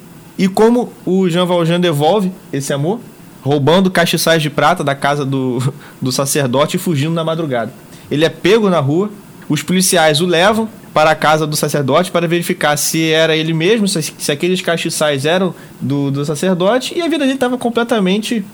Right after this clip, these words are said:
arrasada. Seria enviado novamente pra prisão e, e já era. E aqui tá o grande segredo e a grande beleza dessa história. A visão sobrenatural que o sacerdote tem sobre aquele homem. Ele vai e diz o seguinte:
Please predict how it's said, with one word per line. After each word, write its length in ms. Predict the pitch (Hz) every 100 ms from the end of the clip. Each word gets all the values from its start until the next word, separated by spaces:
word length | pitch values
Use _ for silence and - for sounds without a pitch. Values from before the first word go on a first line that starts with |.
| - -
arrasada. 600 | 190 214 240 165 165 135 - - -
Seria 240 | 156 160
enviado 280 | 180 165 170
novamente 380 | 180 185 160 165
pra 120 | 175
prisão 460 | 226 233 214 233 285
e, 520 | 294 285 254 156 185 - 185
e 120 | 185
já 140 | 208
era. 220 | 160 151 139 - - - - -
E 100 | 170
aqui 260 | 185 190 262
tá 220 | 262 233
o 60 | 214
grande 280 | 196 240
segredo 500 | 202 185 156 160 202
e 60 | 175
a 80 | 160
grande 260 | 160 196
beleza 380 | 180 160 170 180
dessa 200 | 160 165
história. 400 | 147 - 131 131 - - - - - -
A 100 | -
visão 260 | 135 139 165
sobrenatural 580 | 170 165 165 160 147 165
que 80 |
o 20 | -
sacerdote 460 | 160 151 156 151
tem 100 | -
sobre 240 | 156 156 151
aquele 260 | 143 156
homem. 220 | 127 123 131 - - - -
Ele 200 | - 135
vai 240 | 135 143 165
e 20 |
diz 180 | 165 165
o 60 |
seguinte: 520 | 156 143 147 123 -